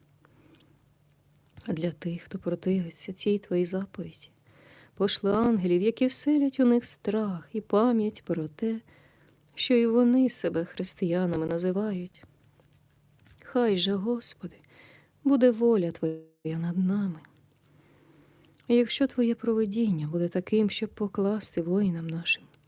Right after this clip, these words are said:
у битві за віру і Україну душі свої, то прости їм гріхи їхні,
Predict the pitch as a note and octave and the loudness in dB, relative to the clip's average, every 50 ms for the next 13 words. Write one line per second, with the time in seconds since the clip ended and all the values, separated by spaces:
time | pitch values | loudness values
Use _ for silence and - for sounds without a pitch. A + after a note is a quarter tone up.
0 | _ _ _ _ _ - G#3+ F#3 - F3+ E3+ E3 - - F3 D#3+ E3 E3 D#3+ D#3 | _ _ _ _ _ -4 -2 -2 0 -2 -2 -2 -4 -6 -4 -4 -4 -4 -4 -2
1 | F3+ F#3+ G3+ G3+ F#3+ F3+ E3 D#3 E3 E3+ F#3 F3+ - G3 F#3 F3+ F3+ G3 A3 G#3 | 0 0 0 0 -2 -2 -4 -4 -4 -4 -4 -2 0 2 4 4 4 4 4 4
2 | G3+ G3+ F#3+ F3+ F#3 G#3 A3 - - - - - - - - F#3+ F#3 F#3 F#3 F#3+ | 4 2 2 2 2 0 0 -2 -6 -10 -10 -10 -12 -12 -10 -8 -8 -6 -8 -10
3 | - _ _ _ _ _ _ - - _ _ _ _ _ _ _ _ _ _ _ | -12 _ _ _ _ _ _ -20 -20 _ _ _ _ _ _ _ _ _ _ _
4 | _ _ _ _ _ _ _ _ _ _ _ _ _ _ _ _ _ _ _ _ | _ _ _ _ _ _ _ _ _ _ _ _ _ _ _ _ _ _ _ _
5 | _ _ - _ _ _ _ _ _ _ _ _ - - A#3 - A3+ A3+ A3+ - | _ _ -20 _ _ _ _ _ _ _ _ _ -18 -14 -8 -4 -4 -4 -2 -4
6 | - - - A3+ G#3 F3 D3+ D3+ D3+ D#3 D#3+ D3+ D3+ - - - - - F3+ F#3+ | -6 -6 -4 -2 -2 -2 -2 -2 -2 -4 -4 -6 -6 -6 -6 -6 -6 -4 -6 -6
7 | G3 - - - - F3+ F3 | -8 -8 -12 -16 -16 -16 -16